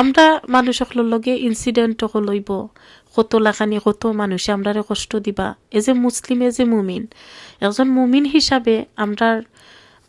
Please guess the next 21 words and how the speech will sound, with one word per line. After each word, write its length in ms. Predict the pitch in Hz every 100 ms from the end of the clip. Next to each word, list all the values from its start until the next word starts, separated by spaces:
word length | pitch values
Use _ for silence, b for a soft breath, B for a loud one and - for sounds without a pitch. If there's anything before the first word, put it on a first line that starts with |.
| -
আমরার 240 | 226 269 269
পরিচয়টা 460 | 277 262 - 277 262 240
প্রকাশ 280 | 247 247 240 -
করতাম 280 | 196 - 175
হইব, 160 | 180 196 98 - _
আমরা 180 | 185 196 220
ইলাখানি 400 | 226 226 208 190 190
নাই। 140 | - 208 _ _ B B B _
মুমিন 240 | 220 262 302 311
ব্যক্তিরা 340 | 302 269 269 269
আপনি 140 | 269 262
আস্থা 200 | - - 254
দিন 100 | 233 220 - 220
যে 80 | 226
সাতা 200 | - - 233
কৌকা, 300 | 196 185 185 - _ _ -
একবারে 420 | 226 - 262 285 294
তারে 180 | 262 262 277
ষড়যন্ত্র 500 | 254 226 226 214 254 -
করতে 240 | 233 - 226
করতে 240 | 226 -